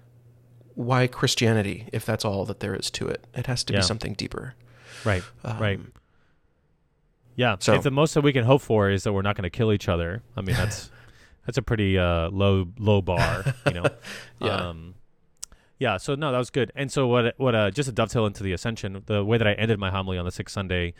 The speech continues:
Speaker 2: was to speak that we're not strangers to each other, but that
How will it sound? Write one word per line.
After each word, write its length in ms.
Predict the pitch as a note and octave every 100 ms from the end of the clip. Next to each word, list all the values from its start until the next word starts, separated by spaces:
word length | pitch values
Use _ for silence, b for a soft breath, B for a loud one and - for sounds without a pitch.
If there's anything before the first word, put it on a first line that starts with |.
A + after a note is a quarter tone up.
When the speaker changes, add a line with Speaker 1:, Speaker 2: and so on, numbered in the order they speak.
| b b b
Speaker 2:
was 160 | A#2 A2
to 100 | A#2
speak 260 | - C3
that 140 | A#2+ A2+
we're 100 | A2
not 220 | B2 C3
strangers 520 | - C3 C3+ A#2+ G2+
to 120 | - G2
each 140 | F2
other, 300 | F#2 E2+ F2+
but 120 | - F2
that 240 | F#2+ F2